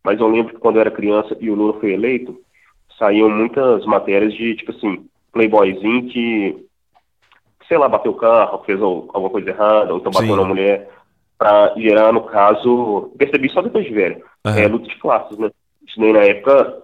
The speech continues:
Speaker 1: com certeza, foi direcionado pra isso, pra colocar o, o pobre contra o rico.
Speaker 2: Sim.
Speaker 1: Porque depois do nada, essa pauta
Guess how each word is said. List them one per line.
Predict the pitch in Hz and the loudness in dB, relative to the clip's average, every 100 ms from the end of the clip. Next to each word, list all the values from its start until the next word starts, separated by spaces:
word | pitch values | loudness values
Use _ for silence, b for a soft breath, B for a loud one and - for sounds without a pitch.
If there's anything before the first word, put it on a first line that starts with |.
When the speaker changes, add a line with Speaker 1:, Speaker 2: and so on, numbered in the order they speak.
| _ - | _ -4
Speaker 1:
com | 123 | -2
certeza, | 151 110 117 - | -2 -2 -4 -4
foi | 135 | -4
direcionado | 147 - 139 117 120 | -4 -2 -2 -2 -4
pra | 113 | -4
isso, | 107 - - | -4 -8 -10
pra | - | -6
colocar | 107 101 - 104 101 95 | -2 -2 2 4 4 2
o, | 104 104 101 95 | 0 0 0 -2
o | 101 | -4
pobre | 98 98 | -2 0
contra | - 113 | -2 -4
o | 107 | -4
rico. | 110 113 101 - 92 | -2 -2 -4 -6 -8
Speaker 2:
Sim. | - 107 101 101 98 95 90 | -6 -4 -2 -2 -2 -2 -2
Speaker 1:
Porque | 87 87 113 110 107 _ _ - | -4 -2 0 0 -2 _ _ -4
depois | 117 120 120 | 0 2 2
do | 135 | 0
nada, | 135 117 135 | 2 2 2
essa | - - | -2 -4
pauta | - 123 | 0 0